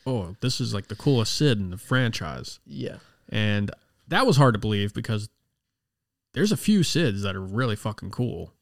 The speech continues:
Speaker 2: Mm-hmm.
Speaker 1: in Final Fantasy. But without a doubt, this is the coolest fucking Sid
Speaker 2: Dude.
Speaker 1: in any Final Fantasy.
Speaker 2: I need to look up. We'll have
Speaker 1: Who is
Speaker 2: this
Speaker 1: that voice actor?
Speaker 2: Dude,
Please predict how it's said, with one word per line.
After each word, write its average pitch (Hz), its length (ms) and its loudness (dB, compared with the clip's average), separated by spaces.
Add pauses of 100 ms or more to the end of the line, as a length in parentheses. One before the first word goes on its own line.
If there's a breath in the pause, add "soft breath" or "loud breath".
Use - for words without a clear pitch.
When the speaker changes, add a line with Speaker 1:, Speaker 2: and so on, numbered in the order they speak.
(160)
Speaker 2:
Mm-hmm. 107 400 0
Speaker 1:
in 110 100 -2
Final 98 260 -4
Fantasy. 95 540 -6 (800)
But 143 280 4
without 110 460 0
a 107 60 0
doubt, 98 400 -4 (240)
this 104 300 -2
is 101 300 -6
the 104 260 -2
coolest 113 540 0
fucking 107 420 -10
Sid - 360 -10 (320)
Speaker 2:
Dude. 147 380 -10
Speaker 1:
in 110 140 -2
any 101 160 -4
Final 101 240 -8
Fantasy. - 440 -10
Speaker 2:
I 139 140 -8
need 190 360 -6
to 147 220 -4
look 123 300 -4
up. 117 220 -2
We'll 135 220 0
have 160 180 2
Speaker 1:
Who 233 160 10
is 240 100 6
Speaker 2:
this 226 120 6
Speaker 1:
that 127 60 -2
voice 139 260 4
actor? 104 280 -2
Speaker 2:
Dude, 139 380 4